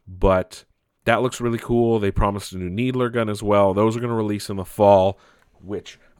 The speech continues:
I think is a smart move. Um, I guess the Boomco one ended.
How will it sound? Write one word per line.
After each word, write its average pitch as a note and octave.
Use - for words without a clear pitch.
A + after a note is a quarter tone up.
I A2+
think G2+
is F2
a F2
smart A#2
move. G#2
Um, F#2
I F2+
guess F#2+
the F2
Boomco F#2
one F2+
ended. F#2+